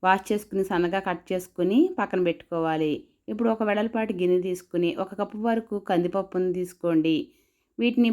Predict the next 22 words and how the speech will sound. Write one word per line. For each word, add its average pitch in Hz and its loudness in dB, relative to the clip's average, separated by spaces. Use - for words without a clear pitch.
బాగా 196 0
రెండు 180 -2
మూడు 185 -2
సార్లు 180 -2
వాష్ 170 -2
చేసుకుని, 180 0
ఒక 196 -2
అరగంట 208 2
సేపు 220 -2
నానబెట్టుకున్న 180 0
తర్వాత 165 -2
ఆ - 4
నీటిని 240 4
కూడా 226 0
వంపేసి, 175 -2
ఒకటికి 247 4
మూడు 220 4
కప్పుల 202 -6
వరకు 175 -2
వాటర్ని 175 0
యాడ్ 175 0
చేసుకోండి. 156 0